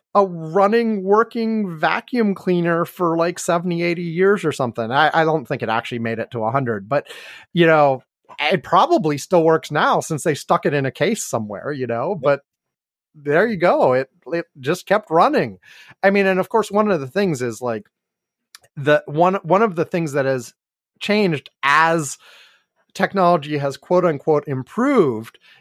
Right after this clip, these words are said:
Speaker 1: and gotten more efficient and gotten fancier features and whatever is the complexity has risen, uh, by quite a bit. Uh, and so that also means there's a lot more that can go wrong.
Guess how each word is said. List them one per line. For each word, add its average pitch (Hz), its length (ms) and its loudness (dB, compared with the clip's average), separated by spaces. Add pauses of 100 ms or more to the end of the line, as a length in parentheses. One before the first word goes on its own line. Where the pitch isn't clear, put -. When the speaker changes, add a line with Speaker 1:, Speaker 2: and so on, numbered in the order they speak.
(160)
Speaker 1:
and 139 480 -2
gotten 151 300 0
more 143 200 2
efficient 160 640 -2
and 123 140 -6
gotten 135 300 -4
fancier 143 520 -4
features 160 680 -2
and 127 160 -6
whatever 170 380 2
is 147 220 -4
the 160 80 -4
complexity 156 720 -2
has 120 200 -6
risen, 110 600 -6 (280)
uh, 117 280 -2 (120)
by 127 280 -2
quite 175 380 0
a 135 80 0
bit. 175 500 0 (540)
Uh, 160 180 6
and 180 360 4
so 175 240 2
that 170 200 2
also 214 300 -2
means 165 260 -4
there's 160 180 -4
a 165 60 -4
lot 160 260 -4
more 156 320 -2
that 147 160 -14
can 139 140 -10
go 131 140 -6
wrong. 160 420 -6